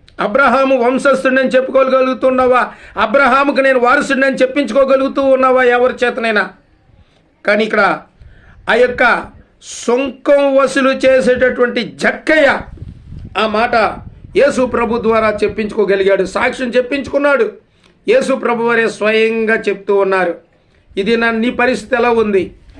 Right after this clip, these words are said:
ఆలోచించు, నీ స్థితిగతులు ఎలా ఉన్నాయి ఆలోచించే." నీవైతే ఏం చేస్తావో తెలుసా? నాలుగంతలు ఇస్తానని చెప్పవు సరికదా, సగభాగం పేదలకు ఇస్తానని కూడా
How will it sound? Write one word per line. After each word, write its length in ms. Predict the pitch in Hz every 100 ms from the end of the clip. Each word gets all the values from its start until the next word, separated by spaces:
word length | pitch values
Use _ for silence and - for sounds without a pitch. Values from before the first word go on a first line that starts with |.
| -
ఆలోచించు, 580 | 208 202 208 160 160 123 - - - - -
నీ 120 | 202 240
స్థితిగతులు 560 | - 285 269 269 247
ఎలా 180 | 240 277
ఉన్నాయి 400 | 277 269 269 202 - - -
ఆలోచించే." 680 | 202 220 214 208 185 190 156 - - - - - - - - - - - - - - -
నీవైతే 420 | 180 220 226 220
ఏం 60 | 226
చేస్తావో 380 | 220 226 240 226
తెలుసా? 460 | 226 240 - 254 269 - - - - - - - -
నాలుగంతలు 500 | 185 220 254 262 247
ఇస్తానని 400 | 247 - 262 269
చెప్పవు 320 | 269 269 285
సరికదా, 640 | 277 269 262 277 233 196 - - - - - - -
సగభాగం 600 | 202 220 247 247 247 226
పేదలకు 340 | 247 247 247
ఇస్తానని 380 | 247 254 254 240
కూడా 460 | 247 262 339 226